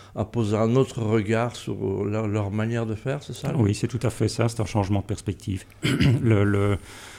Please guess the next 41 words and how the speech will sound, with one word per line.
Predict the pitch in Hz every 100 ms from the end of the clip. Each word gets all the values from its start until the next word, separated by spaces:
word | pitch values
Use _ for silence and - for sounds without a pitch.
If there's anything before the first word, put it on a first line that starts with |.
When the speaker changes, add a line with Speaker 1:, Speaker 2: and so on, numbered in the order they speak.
| - 107
Speaker 2:
alors | 92
je |
n'ai, | 113
je | 113
n'ai | 127
pas | 135
mentionné | 123 120 120 110
le | 110
mot | 123
parce | 117 -
que | 104
dans | 98
les, | 95
dans | 98
les | 98
buzzwords, | 95 95 98 117
il | 113
y |
a |
celui | - 98 98
de |
l'économie | 95 107 95 98
circulaire | - - - 107 104 95
et, | 92
euh, | 90 92
et | 110
l'autre | 98 101
qui | - -
est | 95
celui | - 90
de |
l'innovation. | 95 92 92 - 123 113 - - - - -
Euh, | 101
l'économie | 98 98 107 104 104
circulaire, | 107 - 107 113 110
c'est | - 107
un, | 98 92 101 - - - - -
<clears throat> | - 117 95
c'est | 110 -
un | 107 101 113 - - -
cadre | 147 117 117 101 107